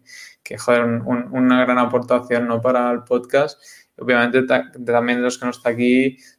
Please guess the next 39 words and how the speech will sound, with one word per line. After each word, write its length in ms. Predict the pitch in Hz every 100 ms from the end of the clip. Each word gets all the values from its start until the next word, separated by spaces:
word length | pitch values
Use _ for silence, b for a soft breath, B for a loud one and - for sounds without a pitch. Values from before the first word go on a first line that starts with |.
| _
Tony, 340 | 117 117 131
que 380 | 127 120 113 - _ _ _ _ _
es 380 | - 117 113 139
de 100 | 135
todos 260 | 131 127
vosotros 360 | 127 131 135 127
el 100 | 127
que 120 | 127
conozco 440 | 127 127 120 - 127
desde 280 | 120 120 120
antes, 380 | 120 127 151
porque 240 | - - 120
Tony 300 | 113 117 120
hace 220 | 120 123
más 200 | 123 120
años 300 | 127 123 123
que 80 | -
somos 340 | 120 120 120
amigos, 400 | 120 120 127 143
¿no? 160 | 135 127
También 240 | 131 123
por 120 | 117 123
el 80 |
tema 180 | 123 123
del 100 | 123
coleccionismo, 840 | 127 123 120 127 123 120 139 151 - B B B B -
y 540 | 131 117 104 92 - _ _ _ _ - -
es 140 | 123
un 80 | 123
gran 180 | 117 110
amigo, 320 | 113 117 127
una 140 | 123 120
gran 180 | 120 117
persona, 640 | 117 117 127 131 139 147 - B B B _ _ _ _ _
una 220 | 139 127
persona 400 | 120 117 127 120
con 180 | 120 120
la 140 | 120 113
que 340 | 117 113 -